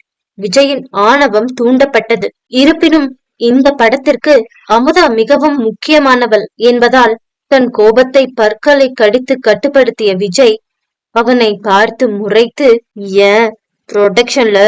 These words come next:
ரெண்டு வருஷத்துக்கு நடிக்கிறதா அவ அக்ரிமெண்ட் சைன் பண்ணி என்கிட்ட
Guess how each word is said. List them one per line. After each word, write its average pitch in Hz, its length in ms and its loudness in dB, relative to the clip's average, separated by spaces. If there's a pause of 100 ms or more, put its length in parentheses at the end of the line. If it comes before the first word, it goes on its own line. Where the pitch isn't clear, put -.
ரெண்டு 220 380 2
வருஷத்துக்கு 240 480 0
நடிக்கிறதா 214 600 2 (240)
அவ 202 320 0
அக்ரிமெண்ட் 226 640 0
சைன் 214 300 2
பண்ணி 220 360 0 (380)
என்கிட்ட 190 440 -2